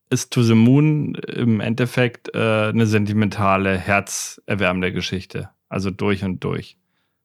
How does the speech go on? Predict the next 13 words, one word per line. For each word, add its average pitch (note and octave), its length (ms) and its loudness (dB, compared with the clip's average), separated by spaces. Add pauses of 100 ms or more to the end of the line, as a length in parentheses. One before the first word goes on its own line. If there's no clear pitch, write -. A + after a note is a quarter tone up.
(840)
Wer A2 160 0
da G#2+ 360 4
keine A2+ 300 0
Gefühle G#2 460 0
hat, G2+ 180 -4
weiß F#2 220 0
ich F2+ 120 -12
nicht. F2+ 200 -6
Der F#2 80 -2
hat G2+ 120 -4
keine F#2 240 -2
<laughs> - 0 -
Gefühle, F2+ 440 2